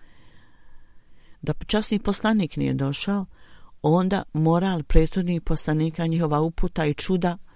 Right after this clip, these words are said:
i njihove duhovne moći, oni pro-, ljudi protiv toga iznijeli mnogo optužbi.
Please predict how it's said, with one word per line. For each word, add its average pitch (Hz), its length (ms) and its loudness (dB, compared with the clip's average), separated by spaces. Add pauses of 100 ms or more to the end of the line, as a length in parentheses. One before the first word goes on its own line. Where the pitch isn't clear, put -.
(440)
i 156 80 0
njihove 160 360 0
duhovne 165 580 -2
moći, 160 460 -2 (1000)
oni 175 260 4
pro-, - 160 2 (200)
ljudi 190 220 2
protiv 180 260 2
toga 180 200 4
iznijeli 180 360 4
mnogo 185 300 4
optužbi. 143 600 2